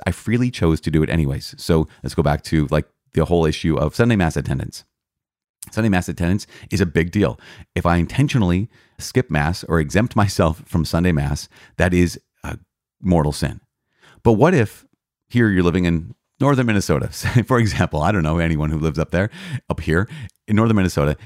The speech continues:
and you go out to your car to get to Mass on, on a Sunday. And you're like, "I'm gonna go to the six P M Mass on Sunday. No big deal, no problem." And you get out there and your car won't start. And you do everything you possibly can. You call a neighbor that can, was not working.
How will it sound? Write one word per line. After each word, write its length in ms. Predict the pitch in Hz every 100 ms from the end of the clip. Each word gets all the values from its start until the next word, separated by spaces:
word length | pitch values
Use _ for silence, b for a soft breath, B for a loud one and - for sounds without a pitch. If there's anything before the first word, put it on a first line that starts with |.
| B
and 300 | 98 101 101
you 160 | - 92
go 140 | 87
out 100 | 98
to 60 | -
your 100 | 101
car 320 | - 110 107 - -
to 100 | 87
get 240 | 76 90
to 80 | -
Mass 380 | 87 113 80 - -
on, 280 | 82 85 -
on 160 | - 82
a 40 |
Sunday. 400 | 92 92 131 78 - B
And 80 | 95
you're 100 | 92
like, 120 | 92
"I'm 80 | 101
gonna 120 | 110
go 80 | 110
to 60 | 117
the 100 | 107
six 240 | - -
P 240 | - - 123
M 100 | 104
Mass 260 | 85 82
on 100 | 85
Sunday. 380 | 82 87 78 85 b b
No 100 | 107
big 220 | - 90
deal, 300 | 78 80 90
no 80 | 85
problem." 380 | 85 82 82 85 B B -
And 100 | 87
you 60 |
get 100 | 90
out 180 | 113 -
there 220 | 73 73 - b -
and 440 | 85 80 80 78 - _ _ _ _ _
your 220 | 87 82
car 320 | - 95 90
won't 240 | 80 73 -
start. 320 | - 71 - _
And 120 | 101
you 60 | 101
do 200 | 98 98
everything 320 | - 113 107
you 80 | 101
possibly 320 | 90 82 85
can. 180 | 82 80
You 80 | 73
call 220 | - 85
a 40 | 78
neighbor 320 | 95 101 104
that 240 | 78 76
can, 200 | 76 69
was 300 | - 85 76
not 180 | 65 78
working. 320 | 92 95 98